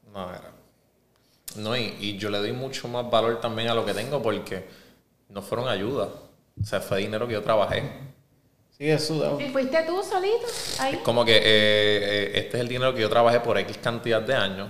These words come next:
Speaker 1: Estos son los ahorros. Eh, tengo que tener mucho cuidado y ser bien meticuloso.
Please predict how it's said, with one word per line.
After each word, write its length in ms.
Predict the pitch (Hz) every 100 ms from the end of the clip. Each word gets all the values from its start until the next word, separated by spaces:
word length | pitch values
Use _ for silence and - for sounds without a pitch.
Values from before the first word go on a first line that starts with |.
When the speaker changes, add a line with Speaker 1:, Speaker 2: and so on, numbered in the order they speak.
| -
Speaker 1:
Estos 180 | - -
son 140 | 104
los 100 | 107
ahorros. 440 | 127 98 - 113 117 - - _ _ _ _ _ -
Eh, 400 | 104 98 98 -
tengo 120 | 98
que 80 | 98
tener 280 | 113 113 113 - - -
mucho 440 | 101 113 117 131
cuidado 440 | 143 127 101 101 -
y 80 |
ser 200 | 98 104 95
bien 200 | 107 107
meticuloso. 880 | 107 101 95 139 131 92 - -